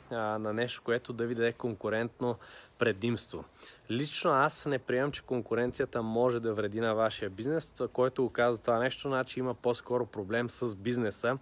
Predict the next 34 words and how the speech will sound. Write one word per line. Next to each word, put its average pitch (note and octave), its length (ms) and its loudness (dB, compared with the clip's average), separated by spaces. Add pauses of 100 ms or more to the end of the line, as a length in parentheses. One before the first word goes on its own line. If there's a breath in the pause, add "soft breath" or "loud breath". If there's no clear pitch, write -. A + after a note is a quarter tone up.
(340 loud breath)
а A2 120 0
не A#2+ 140 2
с - 220 -8
конкуренцията. A2 1000 0 (460 loud breath)
А, A#2 200 2
има B2 220 2
проблем A#2+ 580 0
или B2+ 200 4
е B2 60 4
влязъл A#2+ 380 4
прекалено A2+ 520 0
късно A#2 420 -4
в A2 180 0
дадената G#2 540 2
ниша, D3+ 420 4 (480 loud breath)
или, C3 500 4 (100)
а, A#2+ 300 4
не A#2 180 2
прави A#2 340 2
достатъчно, A#2+ 640 0
няма A#2 200 2
достатъчно G#2+ 460 -6
добри G#2+ 200 -4
оферти, C#3+ 460 0
няма A2+ 180 0
достатъчно G#2+ 460 -4
добър G#2 360 -4
онлайн D3 480 2
магазин D3 380 0
или A#2+ 120 0
продажбена C#3+ 720 0
фуния, D3+ 280 -2
няма B2+ 180 0
достатъчно, A#2 600 -4